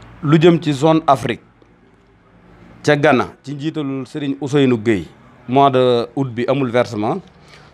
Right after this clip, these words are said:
Septembre bi am na soixante-quatorze mille huit cent cinquante, mu nekk soixante-quatorze mille huit cent cinquante. Ca Guinée Bissau,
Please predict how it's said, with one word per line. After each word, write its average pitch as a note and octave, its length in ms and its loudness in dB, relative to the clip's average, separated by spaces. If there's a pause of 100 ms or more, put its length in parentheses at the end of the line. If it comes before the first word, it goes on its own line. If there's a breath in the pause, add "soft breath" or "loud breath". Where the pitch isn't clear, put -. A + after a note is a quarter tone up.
Septembre C#3+ 600 0
bi A2+ 220 -6
am C3+ 160 2
na B2 100 -2
soixante-quatorze C3+ 840 -4
mille A#2+ 260 -4
huit C3 160 -2
cent C3 160 -2
cinquante, G#2+ 640 -6 (140)
mu A#2 100 -4
nekk B2 160 0
soixante-quatorze B2 640 -2
mille A2+ 160 -2
huit A#2 80 -2
cent A2 160 -4
cinquante. F2 400 -10 (800 loud breath)
Ca D3+ 100 4
Guinée E3 320 6
Bissau, B2+ 440 2